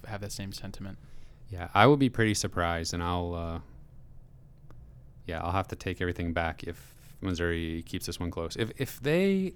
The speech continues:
Speaker 2: go on the road to Iowa State and, like, have a chance to win this down the stretch, that'll, I mean
Speaker 1: I think we could say this team is for sure better.
Speaker 2: Yes.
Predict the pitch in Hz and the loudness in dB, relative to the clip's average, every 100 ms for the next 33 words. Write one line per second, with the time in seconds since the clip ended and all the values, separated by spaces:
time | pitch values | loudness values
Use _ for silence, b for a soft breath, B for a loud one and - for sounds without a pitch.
0 | 113 95 110 131 - 98 120 110 95 110 | -4 2 4 4 2 4 4 6 6 6
1 | 117 - 113 120 - 104 110 - 90 98 | 4 2 2 4 4 6 4 2 2 2
2 | 117 95 92 90 90 87 - b b b | 0 0 0 0 0 0 -4 b b b
3 | b - 92 110 - 113 113 104 92 107 | b -2 4 4 4 2 2 2 2 2
4 | - 95 101 - 87 101 - - b b | 2 2 2 2 0 0 -4 -12 b b
5 | b b b b b b - - - - | b b b b b b -20 -20 -18 -8
6 | 98 107 156 196 113 - - 107 120 127 | 4 8 8 6 0 -10 -2 4 6 6
7 | 117 110 B B - 117 160 160 - 127 | 4 0 B B -4 -2 -2 -2 0 -2
8 | 107 98 - - 113 107 104 101 110 104 | -2 -10 -10 -4 0 2 0 -4 -4 -6
9 | - 120 110 101 95 - 101 - 107 104 | -4 -4 -4 -4 -6 -4 -4 -2 -2 -2
10 | 98 95 101 - - 107 - - | -2 -6 -6 -4 2 2 2 -8